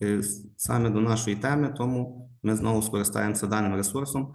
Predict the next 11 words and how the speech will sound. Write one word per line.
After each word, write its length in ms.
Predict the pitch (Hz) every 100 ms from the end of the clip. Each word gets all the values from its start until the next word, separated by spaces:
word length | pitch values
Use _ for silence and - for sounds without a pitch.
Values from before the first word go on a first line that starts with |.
| - -
щоб 300 | - 120 120
переглянути. 720 | 107 104 92 92 107 - - _ _ - 104
Е, 120 | 101
зараз, 500 | 127 143 127 113 -
е, 220 | 110 107
демонстрація, 800 | 101 113 117 135 151 - 131 123
як 340 | 107 120 135 -
формується 520 | 110 123 123 120 101
теплий 480 | 117 123 123 127 123 - -
атмосферний 600 | 110 104 101 120 113 120
фронт. 420 | - 92 90 -